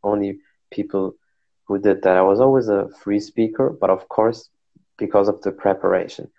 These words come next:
So you cannot speak free. These days, probably I could, almost about <laughs> everything, probably.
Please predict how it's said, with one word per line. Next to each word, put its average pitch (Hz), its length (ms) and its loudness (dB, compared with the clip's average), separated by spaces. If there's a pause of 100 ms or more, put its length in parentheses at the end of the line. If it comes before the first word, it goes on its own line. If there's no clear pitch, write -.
(180)
So - 140 -10
you 95 120 -4
cannot 104 300 0
speak 104 280 -6 (260)
free. 107 300 -2 (500)
These 151 200 0
days, 127 200 0
probably 104 380 0
I 98 100 -12
could, 113 260 -2 (520)
almost 98 300 -2
about 95 280 -4
<laughs> - 60 -8
everything, 110 420 -2
probably. - 460 -6